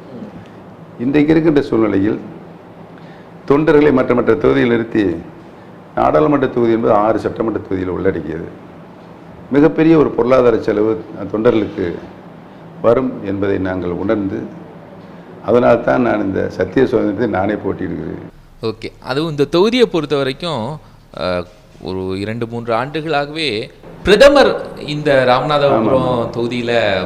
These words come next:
Speaker 2: போட்டியிடுறார் அப்படின்னு சொல்லப்பட்டுச்சு. திடீர்னு ஓ பி எஸ் போட்டியிடுறார் அப்படிங்கும்போது ஒரு பெரிய ஆச்சரியமா இருந்துச்சு. இது நீங்க விரும்பி கேட்டதா, இல்ல பிரதமரே உங்களை விரும்பி போட்டியிட சொன்னாங்களா?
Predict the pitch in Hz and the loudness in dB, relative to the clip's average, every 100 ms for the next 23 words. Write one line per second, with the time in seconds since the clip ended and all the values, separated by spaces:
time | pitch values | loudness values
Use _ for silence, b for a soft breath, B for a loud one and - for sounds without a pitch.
0 | - 113 113 101 107 104 92 101 101 95 | -6 -10 -10 -4 0 0 -2 -6 -8 -8
1 | 95 98 92 - 113 117 B B B - | -10 -10 -14 -14 -14 -14 B B B -10
2 | 220 302 294 277 233 190 202 214 214 - | -6 -6 -4 -2 -2 -2 -4 -2 -4 -4
3 | 175 160 160 151 160 143 135 139 135 143 | -6 -4 -2 0 0 0 -4 -10 -8 -6
4 | 151 131 127 127 143 120 - 123 117 107 | -6 -6 -6 -2 0 -2 -4 -8 -8 -8
5 | 95 123 120 113 113 151 165 131 185 202 | -8 -8 -6 -6 -6 -4 -4 0 0 0
6 | 170 151 123 120 135 - B B - 135 | -2 -2 0 0 0 -2 B B -10 -4
7 | 143 131 120 107 98 90 87 87 - 135 | 2 4 4 2 2 0 0 -4 0 4
8 | 151 190 202 226 180 147 123 127 131 - | 6 6 6 6 4 -2 -4 -6 -8 -6
9 | 110 110 107 98 - 85 - - | -8 -6 -6 -8 -10 -12 -14 -16